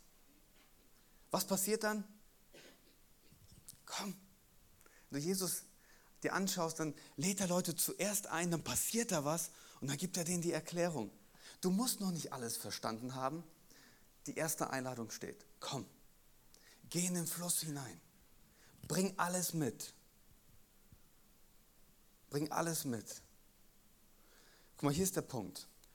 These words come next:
Du kannst dein christliches Leben ohne den Heiligen Geist leben. Kannst du. So lange, bis es nicht mehr geht.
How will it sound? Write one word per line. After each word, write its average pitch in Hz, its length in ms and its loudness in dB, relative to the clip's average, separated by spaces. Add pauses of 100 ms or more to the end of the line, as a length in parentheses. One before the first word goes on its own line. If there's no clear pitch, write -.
Du 127 100 -4
kannst 202 420 0
dein 127 120 2
christliches - 680 -4
Leben 143 540 -2
ohne 147 260 2
den 120 200 -2
Heiligen 117 360 -2
Geist 98 340 -6
leben. - 260 -10 (760)
Kannst 117 280 -6
du. - 60 -16 (2750)
So 151 220 4
lange, 151 440 4 (340)
bis 135 160 0
es 117 120 -4
nicht 123 140 -6
mehr 127 120 2
geht. 139 320 -6